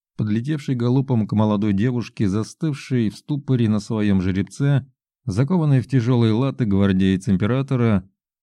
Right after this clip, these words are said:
налитыми кровью глазами высматривал вокруг врага и тут же постарался закрыть своим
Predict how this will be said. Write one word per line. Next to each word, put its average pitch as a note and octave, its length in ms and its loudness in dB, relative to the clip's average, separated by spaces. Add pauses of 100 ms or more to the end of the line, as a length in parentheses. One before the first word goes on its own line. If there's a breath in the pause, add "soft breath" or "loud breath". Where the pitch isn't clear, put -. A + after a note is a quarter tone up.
(160)
налитыми A#2 760 2 (160)
кровью A2 440 2
глазами A2+ 760 2
высматривал G#2+ 960 0
вокруг G2 400 -2
врага G#2+ 400 -2
и E2+ 80 -2
тут C3 240 -4
же C3+ 120 -2
постарался G#2 580 -4
закрыть F#2+ 420 0
своим F#2 540 2